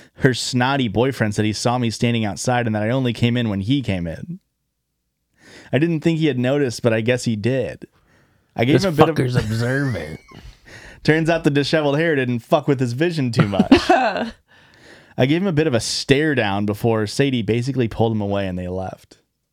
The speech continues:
Speaker 2: God.
Speaker 1: Staring down at a teenager. <laughs>
Speaker 2: This guy was nineteen when she was born, right? This
Speaker 1: Yeah.
Speaker 2: is gross.
Speaker 1: Mm-hmm.
Speaker 2: <laughs> You're a
Speaker 1: He,
Speaker 2: weirdo.
Speaker 1: when she w-, when they were born, he was o-, he was older than they are now.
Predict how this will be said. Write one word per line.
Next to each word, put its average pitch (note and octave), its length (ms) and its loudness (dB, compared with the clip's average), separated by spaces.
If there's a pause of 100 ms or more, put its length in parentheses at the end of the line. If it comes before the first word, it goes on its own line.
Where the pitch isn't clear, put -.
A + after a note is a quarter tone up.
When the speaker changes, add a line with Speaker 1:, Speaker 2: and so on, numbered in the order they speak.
(1120)
Speaker 2:
God. A#2 500 -8 (180)
Speaker 1:
Staring B2 460 -2
down G#2+ 220 -2
at G2 80 -4
a G#2 40 -12
teenager. A#2+ 640 -4
<laughs> - 100 -16
Speaker 2:
This E3 180 2
guy C4+ 180 4
was G3 200 0
nineteen C3 640 0
when G#2+ 140 -2
she G#2 140 -2
was G2 140 -2
born, F#2+ 420 -2
right? G#2 360 -2 (440)
This - 140 2
Speaker 1:
Yeah. E3 120 -2
Speaker 2:
is C#3 80 -4
gross. G#2+ 540 -2
Speaker 1:
Mm-hmm. A#2 480 0 (220)
Speaker 2:
<laughs> - 240 -20
You're C3+ 240 -2
a B2+ 80 -2
Speaker 1:
He, B2+ 220 2
Speaker 2:
weirdo. A2+ 440 -2
Speaker 1:
when C#3 140 0
she E3+ 200 -2
w-, E3 180 -2
when B2+ 180 0
they D3+ 140 0
were E3 120 0
born, A#2 340 -2
he A2+ 160 0
was A2 200 -2
o-, A#2+ 220 -4
he B2+ 140 0
was A2+ 120 -4
older G#2 280 -2
than G2 120 -4
they G2 120 -4
are F#2 120 -6
now. F#2+ 320 -8